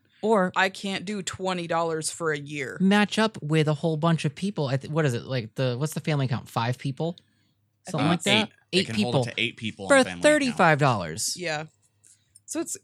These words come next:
Speaker 2: <sighs> but it's worth it because, like, I opened up my island the other day just to all friends, 'cause you can open it up to all friends or just some friends or whatever. I opened it up to anybody on my friends list, and they can go on and see that my island is open.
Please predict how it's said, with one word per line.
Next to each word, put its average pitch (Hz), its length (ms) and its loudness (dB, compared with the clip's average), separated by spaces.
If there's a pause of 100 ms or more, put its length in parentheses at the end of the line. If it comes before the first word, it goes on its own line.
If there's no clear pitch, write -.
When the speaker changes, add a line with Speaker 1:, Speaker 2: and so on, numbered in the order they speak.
(140)
Speaker 2:
<sighs> - 200 -20
but 302 100 -2
it's 381 120 -2
worth 311 260 -4
it 254 120 -4
because, 233 280 -4
like, 208 380 -4 (720)
I 262 300 0
opened 208 320 -4
up 190 140 -4
my 170 200 -4
island 160 360 -6
the 196 80 -6
other 196 160 -4
day 214 500 -6
just - 200 -6
to 208 100 -6 (100)
all 175 240 2
friends, 151 460 -8
'cause 180 180 -8
you 185 60 -8
can - 160 -10
open 208 180 -6
it 185 60 -4
up 165 100 -8
to - 160 -14
all 254 160 2
friends 254 380 -4
or 180 100 -8
just 165 240 -10
some 233 220 -2
friends 240 320 -4
or 156 140 -4
whatever. 175 420 -4 (320)
I 214 100 2
opened 285 240 -2
it 254 60 0
up 214 160 -2
to - 180 -6
anybody 226 340 -4
on 190 120 -2
my 170 140 -6
friends 156 340 -8
list, - 340 -12
and 190 180 -4
they 262 100 -2
can 302 200 -4
go 214 220 -2
on 180 400 -4
and 165 240 -8
see 170 340 -6
that 156 120 -12
my 151 200 -6
island 202 340 -2
is 151 140 -8
open. 143 400 -8